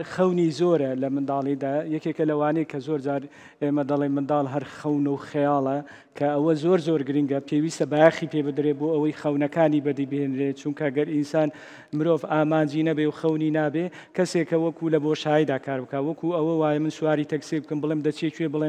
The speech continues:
نازانم بۆ کوێ دەچم. کەواتە لەو تەمەنەدا خەون دروست دەبێ. گرنگە بایەخ بە منداڵەکە بدەین بۆ ئەوەی خەونی گەورەی هەبێ و خەونێک بێ لە منداڵیەوە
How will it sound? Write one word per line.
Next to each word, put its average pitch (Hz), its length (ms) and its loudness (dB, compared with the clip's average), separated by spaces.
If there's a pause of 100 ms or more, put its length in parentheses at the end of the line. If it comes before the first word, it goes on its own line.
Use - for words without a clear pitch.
نازانم 143 420 4
بۆ 131 120 -4
کوێ 135 180 -6
دەچم. 147 240 -8 (540)
کەواتە 175 380 6 (100)
لەو 220 180 8
تەمەنەدا 190 500 4
خەون 196 300 4
دروست 143 240 -4
دەبێ. 151 220 0 (400)
گرنگە 202 360 4
بایەخ 185 260 6
بە 190 120 0
منداڵەکە 175 500 2
بدەین 170 280 -2
بۆ 170 80 0 (100)
ئەوەی 170 280 0
خەونی 170 360 0
گەورەی 165 420 0
هەبێ 165 280 0
و 165 40 -6 (360)
خەونێک 190 420 2
بێ 175 100 2 (100)
لە 170 120 6
منداڵیەوە 170 540 4